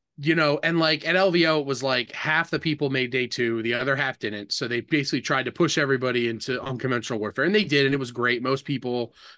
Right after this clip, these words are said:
changed their list from day one to fit unconventional warfare. Some people just played their regular list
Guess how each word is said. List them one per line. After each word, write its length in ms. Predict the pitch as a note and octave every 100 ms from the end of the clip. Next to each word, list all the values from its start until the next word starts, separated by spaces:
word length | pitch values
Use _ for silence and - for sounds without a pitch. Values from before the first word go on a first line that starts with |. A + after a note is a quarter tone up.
| _
changed 360 | - D#3+ C#3+ A#2+
their 140 | B2+
list 340 | A#2 C3 - -
from 280 | C3+ A#2
day 160 | A2 G#2+
one 640 | G#2+ B2+ C3+ C3 C3+ C3 -
to 120 | B2
fit 240 | - D3 B2
unconventional 500 | A#2+ B2 A#2 G#2+ A#2+
warfare. 220 | C3+ B2+
Some 200 | - D#3
people 260 | E3 D#3
just 220 | C#3+ C#3 -
played 240 | C#3 C3+
their 100 | B2
regular 340 | A#2 A#2+ A#2
list 440 | G#2 A2+ - -